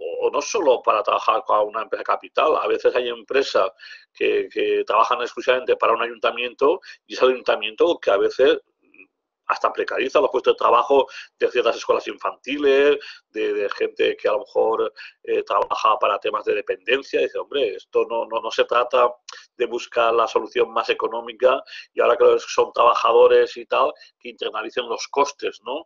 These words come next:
Y eso es importante, el tema de autonomía. El quinto principio, hablamos de la educación, y educación en el sentido amplio, ¿no? Educación y formación.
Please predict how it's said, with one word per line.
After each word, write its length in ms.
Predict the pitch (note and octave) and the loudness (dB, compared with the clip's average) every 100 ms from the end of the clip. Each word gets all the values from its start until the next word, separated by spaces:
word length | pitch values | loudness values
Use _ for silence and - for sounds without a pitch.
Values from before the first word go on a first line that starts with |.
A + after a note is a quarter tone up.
| _ _ _ _ | _ _ _ _
Y 60 | B2+ | -4
eso 120 | D3 | -2
es 60 | |
importante, 680 | C#3+ C3 A#2 - G2 - F#2+ | 0 0 0 -2 -6 -6 -10
el 200 | F2+ F2+ - | -8 -10 -6
tema 200 | A2+ A#2+ | 0 4
de 60 | |
autonomía. 600 | A#2+ A2 G#2+ G2+ G2+ F#2+ - _ - | 2 2 -2 -4 -10 -16 -16 _ -14
El 100 | B2 | -12
quinto 260 | B2+ A#2 | -2 0
principio, 680 | - A#2+ - C3+ C3 C#3 D3+ D3+ - - | 2 0 -4 -6 2 4 4 2 -10 -2
hablamos 580 | - A2+ A2+ B2+ B2+ G#2 | 2 4 4 2 0 2
de 120 | A2+ | 4
la 140 | A#2+ | 6
educación, 800 | A#2+ A2 A2 - - A2+ A2 G2+ F#2+ | 4 2 -2 -4 -4 0 0 0 -4
y 80 | G2+ | -4
educación 420 | G#2 G2+ A#2+ B2 | -2 -4 -2 -2
en 40 | |
el 60 | C3 | -2
sentido 380 | B2+ - A#2 A2 | -4 -4 2 4
amplio, 420 | A#2 - F#2+ F#2+ | 4 -2 -8 -6
¿no? 180 | A2+ B2 | -2 -2
Educación 460 | G#2+ G#2 G2 A#2 | -2 -4 -4 -6
y 60 | A#2 | -2
formación. 720 | B2+ B2 G#2+ - B2 A#2+ | 0 2 0 -2 2 2